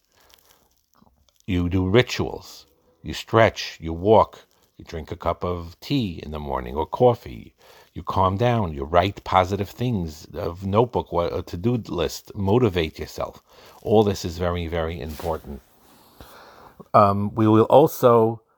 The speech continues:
um, Be'ezras Hashem, um, in the next year, go further into this together with, like we said, on, it won't happen in every single shiur, but we're going to go through,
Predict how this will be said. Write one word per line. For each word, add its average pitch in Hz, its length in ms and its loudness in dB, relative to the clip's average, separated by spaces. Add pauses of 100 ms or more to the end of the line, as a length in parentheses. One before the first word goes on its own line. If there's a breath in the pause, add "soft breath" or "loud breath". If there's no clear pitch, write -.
(160)
um, 95 500 -2 (260)
Be'ezras 104 340 0
Hashem, 101 580 -2 (560)
um, 92 480 -4 (320)
in 101 140 -6
the 95 100 0
next 107 360 -2
year, 95 100 0
go 92 180 2
further 98 380 2
into 110 240 -4
this 120 380 -2
together 95 360 0
with, 92 360 -2
like 90 180 -4
we 87 80 -4
said, 92 460 -2
on, 87 280 -4
it - 60 -18
won't 95 480 -2
happen 92 320 0
in 87 100 -2
every 87 220 -2
single 80 300 -6
shiur, 98 460 -2 (440 loud breath)
but 90 80 0
we're 95 100 2
going 98 340 0
to 92 200 -6
go 92 240 0
through, 87 480 -4